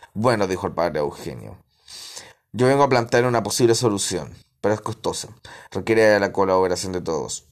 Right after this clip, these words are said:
Necesitamos dinero para pagar una huida clandestina para que se instalen en otro país y vivan sin problemas legales en el resto de su vida. En resumen,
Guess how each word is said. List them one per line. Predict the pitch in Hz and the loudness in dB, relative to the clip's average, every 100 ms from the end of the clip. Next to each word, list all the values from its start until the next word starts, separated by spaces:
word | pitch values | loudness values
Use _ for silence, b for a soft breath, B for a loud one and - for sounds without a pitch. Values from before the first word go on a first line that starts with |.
| _ | _
Necesitamos | 85 98 104 101 92 117 120 | -10 -6 -4 -4 -2 0 0
dinero | 110 110 107 | 0 2 2
para | 104 101 | 4 2
pagar | 98 98 101 | 0 -2 -2
una | 98 | -2
huida | 98 98 87 | -2 -2 -4
clandestina | 95 92 95 - 98 82 | -6 -6 -6 -4 -4 -2
para | 87 | -2
que | 87 | -2
se | 90 | -6
instalen | 90 - 95 95 | -6 -4 -2 -2
en | 92 | -4
otro | 95 90 | -4 -2
país | 87 95 - | -2 -2 -2
y | 92 | -2
vivan | 90 | -2
sin | 90 90 | -2 -6
problemas | 87 87 85 90 | -6 -4 -4 -4
legales | 87 87 85 87 | -2 -2 -2 -6
en | 78 | -8
el | 78 | -8
resto | 78 82 76 | -8 -6 -6
de | |
su | 85 78 | -6 -8
vida. | 73 67 - - B B B B B B B | -8 -8 -12 -18 B B B B B B B
En | 95 | -4
resumen, | 98 123 120 123 | -2 0 0 -2